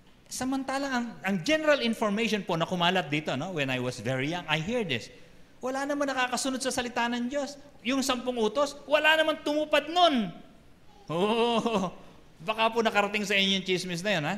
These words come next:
Walang nakakatupad sa sampung utos.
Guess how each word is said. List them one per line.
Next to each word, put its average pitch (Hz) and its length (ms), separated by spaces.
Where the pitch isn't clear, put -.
Walang 208 560
nakakatupad 196 800
sa 165 480
sampung 147 480
utos. 143 560